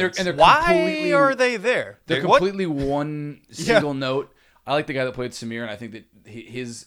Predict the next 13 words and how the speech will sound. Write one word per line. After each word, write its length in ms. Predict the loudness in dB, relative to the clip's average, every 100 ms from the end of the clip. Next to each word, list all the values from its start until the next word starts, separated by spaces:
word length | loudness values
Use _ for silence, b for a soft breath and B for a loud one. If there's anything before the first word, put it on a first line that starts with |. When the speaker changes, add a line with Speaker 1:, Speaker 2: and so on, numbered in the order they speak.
| _
Speaker 1:
ac-, 100 | -18 -18 -14
character 300 | -14 -14 -14
has 300 | -14 -14 -18 _
a 60 |
lot. 320 | -10 -8 -10 -12 _ _ _ _
Um, 360 | -10 -8 -12 -18 -20
I 120 | -14 -12
don't 100 | -12
know 80 |
if 80 | -12
he'll 120 | -12 -12
care 260 | -10 -10
that 200 | -10 -14